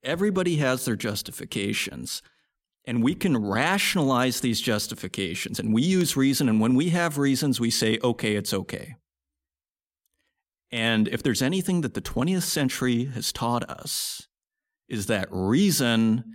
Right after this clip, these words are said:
is not enough. Reason is not enough. So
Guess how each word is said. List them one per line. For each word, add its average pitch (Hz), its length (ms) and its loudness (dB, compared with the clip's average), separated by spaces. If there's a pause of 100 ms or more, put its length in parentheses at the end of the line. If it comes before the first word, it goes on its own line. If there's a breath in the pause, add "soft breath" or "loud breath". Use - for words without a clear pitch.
(200)
is 90 240 -4
not 107 300 2
enough. - 760 0 (2250)
Reason 190 1000 2 (100)
is 98 280 -2
not 107 360 4
enough. 123 420 2
So 107 800 2